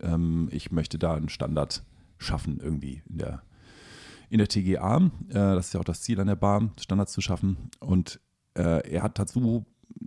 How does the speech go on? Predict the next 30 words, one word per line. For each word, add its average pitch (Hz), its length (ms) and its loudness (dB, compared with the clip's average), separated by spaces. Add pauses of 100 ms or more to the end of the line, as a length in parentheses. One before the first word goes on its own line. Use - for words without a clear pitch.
(160)
sehr 101 100 6
viel 110 180 4
schon 95 160 2
erzählt - 380 0
in 95 80 0
der 95 100 2
Happy - 180 0
Hour, 135 280 0
nämlich 92 260 -2
tatsächlich - 460 -4
verschiedene 95 540 0
Qualitätsstufen, 90 1300 0
wie 90 180 -2
Bauherren, 85 680 0 (220)
ähm, 80 580 0
ajas 82 500 -4
und - 360 -4
Pre-Bubs, - 720 0 (100)
äh, 73 220 -2 (140)
veröffentlichen - 480 -4
können 90 340 -2 (180)
oder - 140 -10
F-, - 300 -16
Vorlage-Bubs 85 840 -2
und - 240 -8
wie 82 80 -8
dann 76 180 -4
tatsächlich - 320 -8
Planungsteams 78 600 -4
daraus - 280 -6